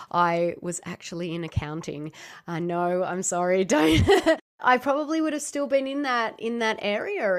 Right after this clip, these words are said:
if my concerns over my son's health really hadn't have grown as much as they did. And he was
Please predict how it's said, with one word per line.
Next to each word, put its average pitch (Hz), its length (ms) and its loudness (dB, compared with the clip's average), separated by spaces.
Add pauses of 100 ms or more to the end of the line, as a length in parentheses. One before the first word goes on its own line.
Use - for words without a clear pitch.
if 180 140 -4
my 190 140 -4
concerns 202 580 -4
over 196 180 -2
my 180 500 -2
son's 190 500 -2
health 180 340 -4
really 180 360 -4
hadn't 175 260 -6
have 156 160 -14
grown 175 340 -4
as 170 160 -8
much 151 200 -10
as 160 100 -14
they 165 180 -4
did. 175 680 -8
And 175 580 -6 (340)
he 233 180 -6
was 208 440 -2